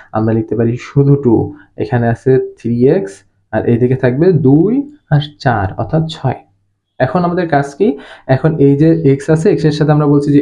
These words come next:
এবার মানে এক্স এর সাথে যা যা আছে আস্তে আস্তে দূরে সরাবো। এক্স এর সাথে এখনো কিন্তু থ্রি আছে, থ্রি আছে গুণ অবস্থায়, তাহলে এটা অন্য পাশে নিয়ে গেলে হয় ভাগ, অথবা এখান থেকে থ্রি যদি বাদ দিতে চাই তাহলে আমাদের কি করতে হবে? তিন দিয়ে ভাগ করে দিলে কিন্তু চলে যাবে। তাহলে ভাগ করবো কোন পাশে? আবার বলছি কোনো কিছু এক জায়গায় করা যায় না,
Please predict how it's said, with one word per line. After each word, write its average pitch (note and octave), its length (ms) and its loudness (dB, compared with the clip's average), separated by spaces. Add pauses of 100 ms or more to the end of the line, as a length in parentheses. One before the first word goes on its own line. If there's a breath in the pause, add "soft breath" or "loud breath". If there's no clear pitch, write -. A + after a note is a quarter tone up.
(120)
এবার C#3 160 0 (340)
মানে A#2 100 -8 (120)
এক্স C#3 160 -14
এর D3+ 80 -6
সাথে D#3 120 -2 (180)
যা C#3 140 2
যা D3 60 0
আছে D3 160 -2
আস্তে - 160 -4
আস্তে D#3+ 180 -4
দূরে B2+ 200 2
সরাবো। A2 260 -2
এক্স G#2+ 120 -6
এর D#3+ 100 -6
সাথে D#3+ 200 -2
এখনো E3 200 -2
কিন্তু G#3 200 2
থ্রি G#3+ 100 2 (120)
আছে, G#2+ 200 -8
থ্রি C3+ 160 0
আছে C#3+ 180 2
গুণ D3+ 180 4
অবস্থায়, E3 320 0 (300 loud breath)
তাহলে C#3 160 2
এটা D3 120 2
অন্য C#3+ 160 0
পাশে C#3+ 160 0 (380)
নিয়ে C#3 160 4
গেলে C#3 160 2
হয় C3 200 2
ভাগ, A#2+ 120 2 (300 loud breath)
অথবা B2 200 2
এখান C3+ 140 4
থেকে C#3 180 4
থ্রি C3+ 200 4
যদি C3+ 180 2
বাদ B2+ 180 2
দিতে C3 220 0
চাই B2+ 160 0
তাহলে C3+ 220 -2
আমাদের C3+ 220 -4
কি D3 140 -4
করতে C#3+ 200 -6
হবে? B2 120 -8 (180)
তিন F3 180 -10
দিয়ে E3+ 160 -6
ভাগ E3+ 160 2
করে F3+ 160 -4
দিলে E3+ 220 2
কিন্তু F3+ 140 0 (300)
চলে D3 200 0
যাবে। G#2 180 -2
তাহলে A#2 220 -2
ভাগ C3 80 0 (100)
করবো E3 160 2 (100)
কোন F3+ 80 0 (100)
পাশে? D#3 220 0 (500 soft breath)
আবার A#2+ 220 0
বলছি G#2+ 260 0
কোনো B2+ 180 2
কিছু C#3 140 -2 (240)
এক A#2+ 80 -2 (120)
জায়গায় B2 260 2
করা A2+ 180 2
যায় G#2 120 -8
না, - 60 -6